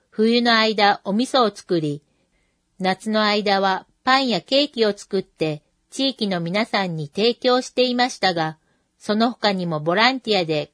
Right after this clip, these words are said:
高齢の方に季節の野菜を使った手料理を振る舞ったりもしていました。十年、二十年と長い間、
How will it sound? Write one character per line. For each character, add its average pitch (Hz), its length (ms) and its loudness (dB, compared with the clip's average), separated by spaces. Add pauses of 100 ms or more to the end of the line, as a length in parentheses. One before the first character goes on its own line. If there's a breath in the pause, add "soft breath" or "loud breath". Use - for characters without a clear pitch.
高 240 260 2
齢 254 200 2
の 254 120 -4
方 240 260 0
に 170 280 -4 (280)
季 - 120 -20
節 269 280 0
の 180 140 -2
野 160 140 0
菜 233 320 0
を 254 80 0
使 - 240 0
っ 240 120 -2
た 165 140 -4
手 165 200 -8
料 262 260 2
理 214 140 -2
を 160 100 0
振 165 120 -8
る 196 100 -2
舞 247 120 2
っ 269 100 -8
た 220 120 0
り 190 100 -4
も 165 120 -6
し - 100 -16
て 185 160 -4
い 196 80 -4
ま 202 160 -4
し - 100 -14
た。 135 280 -8 (1160)
十 247 300 0
年、 202 360 0 (160)
二 208 200 0
十 294 220 2
年 226 280 -2
と 165 240 -2
長 190 420 0
い 269 120 0
間、 180 420 0